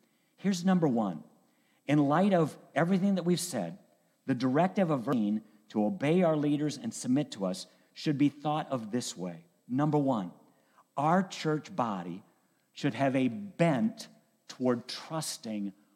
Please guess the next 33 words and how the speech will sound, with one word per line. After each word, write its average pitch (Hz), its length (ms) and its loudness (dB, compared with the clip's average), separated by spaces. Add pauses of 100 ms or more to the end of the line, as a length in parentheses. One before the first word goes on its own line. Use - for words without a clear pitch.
(140)
our 117 180 2
leaders. 107 540 -4 (420)
In 147 60 2
other 165 160 6
words, 160 180 4 (100)
our 180 200 6
bent, 160 540 2
our 156 140 4
propensity 156 1080 0 (320)
should 151 260 -2
be 175 200 4
toward 160 720 2 (180)
trusting 143 720 -4 (220)
our 135 180 2
leaders. 135 360 2 (240)
That 190 220 0
should 214 140 -2
be 202 120 4
the 180 80 0
kind 175 260 -4
of 147 80 2
way 160 220 4
we 147 420 2
lean. 139 500 2 (180)
That 175 140 0
should 175 180 -6
be 156 180 2
our 127 320 2 (140)
bent. 131 540 -2 (800)
Here's 165 140 -4
the 165 60 -4
second 190 360 -4
thing. 190 160 -6